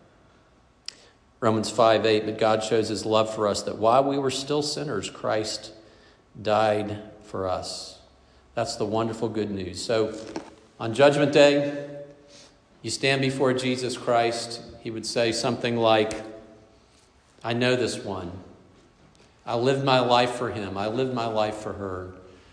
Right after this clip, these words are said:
I died on the cross for him. I died on the cross for her. They've placed their faith in me and what I've merited and what I've done. I will not declare them guilty.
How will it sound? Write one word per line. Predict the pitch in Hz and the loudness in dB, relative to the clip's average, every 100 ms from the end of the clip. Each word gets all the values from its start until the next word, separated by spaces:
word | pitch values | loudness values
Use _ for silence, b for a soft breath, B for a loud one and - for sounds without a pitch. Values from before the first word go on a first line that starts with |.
| b - | b -4
I | 117 | 2
died | 131 127 131 | 4 6 4
on | 127 | 0
the | 117 | -2
cross | - 120 113 - - - | 2 4 4 0 -6 -8
for | 117 | -8
him. | 98 101 98 | -6 -6 -6
I | 104 | -4
died | 104 113 113 | 0 0 0
on | 110 | -2
the | 104 | -6
cross | - 101 101 | -2 -2 -2
for | - 104 | -6 -8
her. | 95 95 92 90 - B B B B | -6 -6 -6 -10 -16 B B B B
They've | 113 110 | -8 -4
placed | - 135 131 135 | 2 2 2 0
their | 117 | -2
faith | - 123 117 | 0 0 -2
in | 117 113 | -4 -4
me | 120 113 101 95 - - - - - | -4 -2 -4 -8 -12 -18 -20 -20 -14
and | 107 | -6
what | 107 107 | -4 0
I've | 113 113 110 | 2 0 -2
merited | 104 104 101 98 | -4 -2 -2 -4
and | 95 98 | -6 -8
what | 101 | -4
I've | 98 98 98 | -4 -6 -8
done. | 95 92 92 - - - b b b b b b - | -10 -10 -12 -16 -20 -20 b b b b b b -6
I | 110 | -2
will | 110 | 0
not | 123 131 - | 2 2 0
declare | - - 147 143 | -6 0 4 6
them | 135 131 123 113 | 4 2 0 0
guilty. | 120 160 160 131 120 123 - | 4 4 4 0 -2 -2 -8